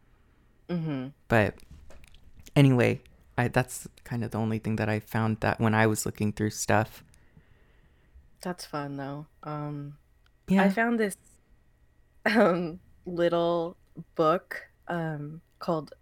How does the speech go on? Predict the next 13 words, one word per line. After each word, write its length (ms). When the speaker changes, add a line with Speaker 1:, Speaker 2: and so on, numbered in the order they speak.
Speaker 1:
Posh 320
Spice 460
in 160
your 120
pocket, 500
and 120
I 80
think 460
it, 160
I'm 160
sure 480
that 180
belonged 320